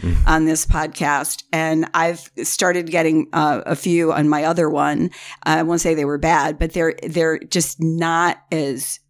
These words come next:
Speaker 2: rich and interesting as they could be. And part of that is because they don't have a quick way for us to credential them.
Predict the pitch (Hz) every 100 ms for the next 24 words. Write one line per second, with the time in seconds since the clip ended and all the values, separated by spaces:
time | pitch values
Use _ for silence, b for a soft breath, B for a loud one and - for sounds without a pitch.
0 | _ - 151 170 180 - - - - 147
1 | 143 - 185 175 160 - - 135 135 143
2 | - - 151 139 - 131 - - - 117
3 | - 165 B B B B _ - 160 156
4 | 151 - 220 262 180 156 151 - 147 -
5 | 147 143 147 147 - 139 143 139 151 151
6 | - 160 139 139 - 143 - 151 143 143
7 | 135 123 113 - - 151 139 120 - 120
8 | 127 - - - 104 104 98 - _ _
9 | _ _ - 139 117 - 95 - 82 170